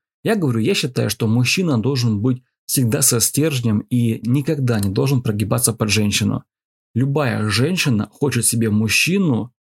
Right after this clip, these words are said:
с яйцами, мужчину, который имеет свой стержень. Но любая женщина, абсолютно любая,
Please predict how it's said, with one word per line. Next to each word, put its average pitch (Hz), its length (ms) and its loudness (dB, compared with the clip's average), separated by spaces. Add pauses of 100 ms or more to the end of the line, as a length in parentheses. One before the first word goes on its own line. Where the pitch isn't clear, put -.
(100)
с - 100 -6
яйцами, 110 680 0 (220)
мужчину, 131 640 0
который 139 520 -2
имеет 143 480 0
свой 147 360 0
стержень. 104 800 0 (580)
Но 131 420 0
любая 123 580 0
женщина, 107 600 0
абсолютно 160 840 0
любая, 120 560 0